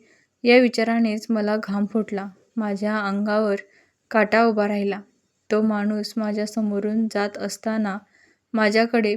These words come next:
पाहिले देखील नाही. नंतर मी मागे वळून पाहिले तोपर्यंत तो माणूस गायब झाला होता. भीतीने दरवाजा बंद न करता जाऊन झोपले. दुसऱ्या दिवशी मी माझ्या आजीला घडलेला प्रकार सांगितला.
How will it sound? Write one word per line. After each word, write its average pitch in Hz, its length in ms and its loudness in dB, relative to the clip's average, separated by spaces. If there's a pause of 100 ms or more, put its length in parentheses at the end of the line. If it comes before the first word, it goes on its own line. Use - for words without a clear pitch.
(140)
पाहिले 214 300 0
देखील 214 360 -2
नाही. 202 320 -2 (320)
नंतर 214 560 -2 (460)
मी 277 100 6
मागे 247 400 6
वळून 240 300 6
पाहिले 208 400 -2 (300)
तोपर्यंत 220 580 2 (400)
तो 226 120 2
माणूस 220 460 -2
गायब 208 400 0
झाला 202 240 0
होता. 202 320 -4 (720)
भीतीने 233 580 4
दरवाजा 214 560 0
बंद 220 360 0
न 220 280 0
करता 233 420 0 (140)
जाऊन 208 340 2
झोपले. 202 400 -4 (760)
दुसऱ्या 240 420 4
दिवशी 247 380 2 (360)
मी 220 340 0 (360)
माझ्या 220 420 0
आजीला 208 540 -2
घडलेला 208 520 -2
प्रकार 202 440 -4
सांगितला. 196 560 -2